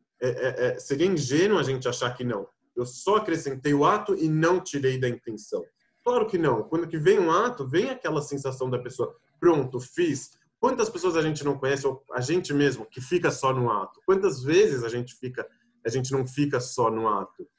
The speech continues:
É, seria, né, seria, seria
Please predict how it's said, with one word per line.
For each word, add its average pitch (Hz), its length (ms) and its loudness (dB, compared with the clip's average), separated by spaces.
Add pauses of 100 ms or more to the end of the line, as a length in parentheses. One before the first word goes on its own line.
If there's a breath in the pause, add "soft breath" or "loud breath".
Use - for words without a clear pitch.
(380)
É, 117 200 2
seria, 139 440 0 (140)
né, 156 220 2
seria, 160 520 0 (120)
seria 127 360 -2